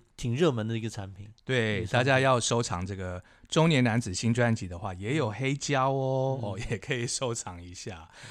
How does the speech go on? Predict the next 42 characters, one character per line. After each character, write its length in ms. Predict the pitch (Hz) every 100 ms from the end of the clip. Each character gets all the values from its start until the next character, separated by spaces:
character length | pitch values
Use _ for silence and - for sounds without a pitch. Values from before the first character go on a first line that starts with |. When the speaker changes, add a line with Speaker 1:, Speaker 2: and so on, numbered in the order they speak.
| -
Speaker 2:
好， 100 | -
那 100 | 143
小 220 | 160 - 214
岛 160 | 196
音 140 | 135 156
乐 120 | 147
过 380 | - 185 131 98
后 240 | 123 104
呢， 140 | 92 87
Speaker 1:
嗯。 300 | 127 120 117 _
Speaker 2:
是 140 | - 208
不 40 |
是 60 | 175
你 60 |
在 120 | 120 135
大 200 | 135 131
陆 160 | 127
也 80 | 104
有 340 | 104 90 85 85 _ _
跟， 400 | 110 104 107 120
呃， 160 | 95 98
艺 140 | 120
人 220 | 104 90 87
一 60 |
起 160 | 107 -
投 240 | - 131
资？ 580 | 113 - 92 92 92 98 - _ _ _ _ _
Speaker 1:
对。 140 | 127
对， 20 |
我 140 | 127 139
们 240 | 214 247 277
那 80 |
个 80 | 247
时 120 | -
候 600 | 160 143 117 110 110 110 123 -
在 300 | - 170 127
零 520 | 107 120 120 143 156 147
九 320 | - 113 90
年 260 | 92 95 127
的 60 |
时 160 | 120 110
候 320 | 104 104 90